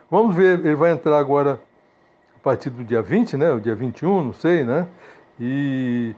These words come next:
evidentemente, eu acho que ele tá corretíssimo em ficar recolhido, não ficar dando, eh, eh, eh,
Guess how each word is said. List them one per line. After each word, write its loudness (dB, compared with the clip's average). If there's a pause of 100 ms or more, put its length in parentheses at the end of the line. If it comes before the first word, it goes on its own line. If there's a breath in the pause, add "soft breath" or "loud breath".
evidentemente, -2
eu 2
acho 0
que -8
ele -2
tá -2
corretíssimo -2
em -6
ficar -2 (480 soft breath)
recolhido, 0
não -4
ficar 0
dando, -4 (600 soft breath)
eh, -10
eh, -8 (520 soft breath)
eh, -12